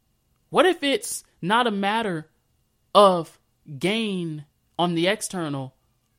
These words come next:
but self-esteem on the internal? What if it's just about us?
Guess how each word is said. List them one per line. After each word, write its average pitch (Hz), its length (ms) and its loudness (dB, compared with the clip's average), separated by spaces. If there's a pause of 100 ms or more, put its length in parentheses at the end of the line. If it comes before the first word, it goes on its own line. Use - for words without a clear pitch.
but 175 500 -4
self-esteem 180 800 -8
on 147 120 -12
the 139 140 -12
internal? 165 560 -16 (2000)
What 156 140 -14
if 214 120 -14
it's 208 140 -12
just - 220 -14
about 160 280 -18
us? - 460 -12